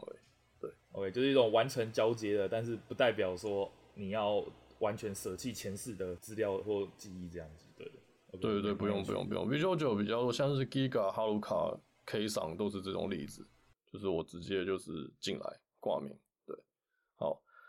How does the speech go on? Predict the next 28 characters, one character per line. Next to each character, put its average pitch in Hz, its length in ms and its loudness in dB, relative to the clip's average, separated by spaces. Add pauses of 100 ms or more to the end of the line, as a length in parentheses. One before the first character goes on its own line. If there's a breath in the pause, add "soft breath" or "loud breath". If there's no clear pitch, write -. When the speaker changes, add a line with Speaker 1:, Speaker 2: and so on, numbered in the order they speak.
(160 soft breath)
Speaker 1:
然 151 100 -2
后 196 60 2
在 233 360 0
Giga 139 640 0
加 165 160 0
入 175 80 4
后 190 100 4
没 110 180 2
多 170 220 2
久 104 200 2
之 113 180 -2
后， 113 520 0
就 139 140 -4
是 131 140 -2
V 135 80 4
九 143 100 4
九 107 140 2
又 160 180 2
发 110 220 0
布 107 180 2
又 110 140 4
有 85 60 4
新 107 180 0
人 78 120 2
要 78 140 2
加 67 220 0
入 71 120 -4
了， - 80 -12